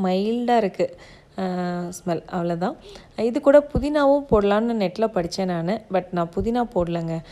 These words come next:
Only ரோஸ்மெரி மட்டும் தான் போட்டிருக்கேன். So, யாராவது நீங்க பண்ணி பார்க்குறீங்க அப்படின்னா, புதினாவும் போட்டு பாருங்க, எப்படி இருக்குன்னு பார்க்கலாம்.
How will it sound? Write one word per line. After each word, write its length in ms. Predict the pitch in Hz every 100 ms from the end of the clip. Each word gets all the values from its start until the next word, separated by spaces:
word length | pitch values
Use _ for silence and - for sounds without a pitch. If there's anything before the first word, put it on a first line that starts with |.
| - - -
Only 480 | 185 214 247 220 202
ரோஸ்மெரி 360 | 196 202 190
மட்டும் 280 | 180 170 180
தான் 160 | 185 185
போட்டிருக்கேன். 420 | 170 165 160 214 220 - -
So, 200 | - 220
யாராவது 400 | 202 180 196 254
நீங்க 200 | 226 196
பண்ணி 280 | 196 190 233
பார்க்குறீங்க 580 | 233 214 208 196 202 202
அப்படின்னா, 260 | 180 202 277
புதினாவும் 500 | 202 196 196 196 202
போட்டு 220 | 190 180 190
பாருங்க, 380 | 175 165 180 -
எப்படி 280 | 185 175
இருக்குன்னு 320 | 185 - 180 180
பார்க்கலாம். 440 | 170 160 170 262